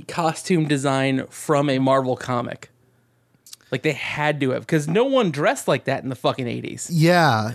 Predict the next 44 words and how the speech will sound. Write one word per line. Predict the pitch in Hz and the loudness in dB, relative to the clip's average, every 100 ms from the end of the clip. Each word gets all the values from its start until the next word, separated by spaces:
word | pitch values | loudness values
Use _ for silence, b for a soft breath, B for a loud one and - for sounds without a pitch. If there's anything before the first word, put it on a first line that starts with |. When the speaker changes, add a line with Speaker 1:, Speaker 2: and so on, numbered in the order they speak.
| - | -2
Speaker 1:
Like, | 165 - b b _ | -2 -2 b b _
people | 254 269 277 | 0 2 2
in | 240 220 | 4 4
movies, | 190 214 208 214 208 165 - - - | 4 4 2 0 0 -2 -8 -10 -4
like, | 165 | -2
made | 143 185 202 | 2 2 2
by | 180 165 | 2 2
people | 175 180 | 0 0
who've | 165 | 2
never | 156 170 175 | 2 4 2
seen | 165 190 170 | -2 -4 -2
anyone | 165 160 160 147 | 0 2 0 2
who | 156 | 2
was, | 147 139 | 2 2
like, | 143 127 - _ | 0 0 -4 _
in, | 165 180 - | 0 2 0
who | 151 | 2
listened | 170 214 214 202 | 4 2 2 0
to | 160 | 0
punk | - 170 147 - | 0 0 0 -6
once. | 139 143 156 123 - - b b b b b b b - | -2 2 2 0 -10 -14 b b b b b b b 0
You | |
know | 160 | 4
what | 165 | 4
I | |
mean? | 165 170 | 6 6
Speaker 2:
Yeah, | 175 | 6
yeah, | 160 | 6
this | 147 185 | 4 2
is, | 240 | 2
like, | 202 175 - - | 2 0 -2 -4
punk | 175 170 - | 0 0 2
as | 131 | 0
a | 123 | 0
theory. | - 120 117 104 110 | 2 2 2 0 0
If | 127 | 0
you've | 175 175 | 2 2
ever | 202 | 2
seen | 208 208 196 185 165 b b b b b - | 2 4 4 4 0 b b b b b 0
that, | 139 139 139 _ _ | 2 2 -2 _ _
uh, | 127 117 110 127 - | 0 0 -2 -4 -10
<laughs> | _ 156 - 175 - - - B 165 170 147 - | _ -4 2 2 0 -12 -16 B -10 -6 -6 -4
the | 135 143 127 123 123 - | 2 4 6 4 2 0
infomercial | 160 156 170 160 160 156 175 160 | 0 2 2 4 2 2 2 0